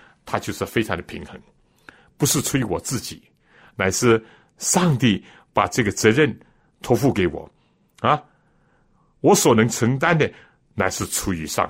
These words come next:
帝，出于上帝。我们每一个人都应当追求这种经历。他叫我们能够承担这新约的指示。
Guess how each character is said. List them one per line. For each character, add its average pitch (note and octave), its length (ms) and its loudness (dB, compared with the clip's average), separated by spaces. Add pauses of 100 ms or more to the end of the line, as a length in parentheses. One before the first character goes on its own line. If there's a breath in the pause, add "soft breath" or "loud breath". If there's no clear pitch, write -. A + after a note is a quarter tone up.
帝， - 160 -18 (1800)
出 - 160 -6
于 D#2 80 -8
上 - 280 -10
帝。 - 120 -20 (440 soft breath)
我 F#2+ 100 2
们 F2+ 100 -4
每 F2 120 -2
一 - 20 -2
个 G#2 100 2
人 E2 160 -4
都 F2+ 160 -2
应 F2 80 -6
当 F2 120 -4
追 G#2 160 -4
求 - 160 -8
这 F2 140 -10
种 C#2 140 -14
经 - 240 -12
历。 E2+ 160 -18 (1040 soft breath)
他 A#3 280 2
叫 A#3+ 200 4
我 C#3 140 6
们 B2+ 80 2
能 A2 100 2
够 B2 100 2
承 G#2+ 260 -4
担 C#3+ 160 2
这 C3 120 -6
新 A#3 420 2
约 A3 100 4
的 A#2+ 180 2
指 - 180 -8
示。 - 260 -2